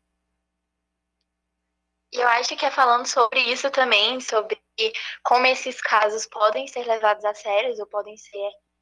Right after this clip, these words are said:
é, brincadeiras mesmo entre jovens. Existem muitas fake news que repercutiram atualmente naquele assunto que a gente tava falando sobre o coronavírus,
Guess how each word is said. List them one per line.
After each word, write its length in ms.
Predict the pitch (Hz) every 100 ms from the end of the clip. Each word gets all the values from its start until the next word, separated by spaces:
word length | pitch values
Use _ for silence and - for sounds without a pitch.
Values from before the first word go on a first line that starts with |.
| _ _ _
é, 300 | 208 208 208 214 _
brincadeiras 840 | 302 311 339 330 208 208 285 277 214
mesmo 480 | 214 214 240 233 220
entre 260 | 214 240
jovens. 760 | 226 208 190 214 254 208 202 - _ _ _
Existem 400 | 214 220 247 311
muitas 340 | 285 294 339 -
fake 260 | 294 294
news 320 | 320 233 240 -
que 120 | 277
repercutiram 680 | 254 254 254 - - 226
atualmente 600 | 220 220 254 277 220 254 262
naquele 300 | 240 233 226
assunto 260 | 233 220
que 180 | 214 226
a 20 |
gente 160 | 220 220
tava 220 | 220 220
falando 300 | 220 214 214
sobre 300 | - 190 208
o 20 |
coronavírus, 880 | - 233 214 214 214 190 214 220 214